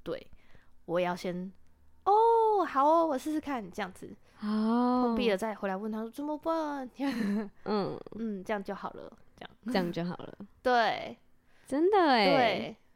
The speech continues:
Speaker 1: 所以我就觉得，哇，而且这已经完全跳脱之前的思维，
Speaker 2: 可是，
Speaker 1: 就是
Speaker 2: 可是，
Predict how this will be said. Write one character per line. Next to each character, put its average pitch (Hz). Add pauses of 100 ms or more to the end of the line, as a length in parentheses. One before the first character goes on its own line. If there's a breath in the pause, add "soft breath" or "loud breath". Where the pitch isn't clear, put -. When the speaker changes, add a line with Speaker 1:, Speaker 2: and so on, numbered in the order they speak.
(120)
Speaker 1:
所 -
以 339
我 349
就 349
觉 339
得， 277
哇， 269 (400)
而 403
且 403
这 415
已 294
经 285
完 269
全 294
跳 311
脱 277 (220 soft breath)
之 277
前 220
的 202
思 226
维， 220
Speaker 2:
可 -
是， -
Speaker 1:
就 453
是 466
Speaker 2:
可 370
是， 415